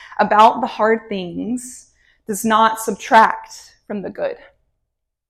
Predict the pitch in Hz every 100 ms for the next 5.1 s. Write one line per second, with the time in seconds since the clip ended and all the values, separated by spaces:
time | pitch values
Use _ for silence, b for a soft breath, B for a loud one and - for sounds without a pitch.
0 | _ _ _ _ _ _ - 202 - 269
1 | 262 277 269 247 262 277 208 220 220 233
2 | 214 220 214 - 226 208 208 - 196 196
3 | 196 196 _ - 208 - 214 202 202 202
4 | 202 _ _ - 208 - - - - -